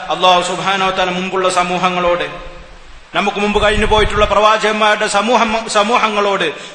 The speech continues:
വസിയ്യത്ത് നൽകിയതായി ഖുർആൻ നമുക്ക് കാണിച്ചു നൽകുന്നതായി കാണാൻ സാധിക്കും. സൂറത്തുൻ നിസായിലെ നൂറ്റിമുപ്പത്തിരണ്ടാമത്തെ വചനം,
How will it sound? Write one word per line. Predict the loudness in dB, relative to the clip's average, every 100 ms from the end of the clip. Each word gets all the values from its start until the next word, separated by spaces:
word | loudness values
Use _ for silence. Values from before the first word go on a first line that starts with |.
| -4
വസിയ്യത്ത് | -2 -2 -2 -2 -2 -2
നൽകിയതായി | -2 -2 -2 0 0 0
ഖുർആൻ | -2 2 2 2 -2 -10 -10
നമുക്ക് | -8 -6 -6 -6 -8 -10 -10 -2
കാണിച്ചു | 0 0 -4 -6
നൽകുന്നതായി | -6 -4 -2 -2
കാണാൻ | -2 -2 -2
സാധിക്കും. | -2 -4 -8 -10
സൂറത്തുൻ | -8 -6 -6 -8
നിസായിലെ | -8 -4 -4 -4 -4 -4 -8 -12 -10
നൂറ്റിമുപ്പത്തിരണ്ടാമത്തെ | -8 -8 -8 -6 -4 -4 -2 -2 0 -2
വചനം, | -4 -6 -8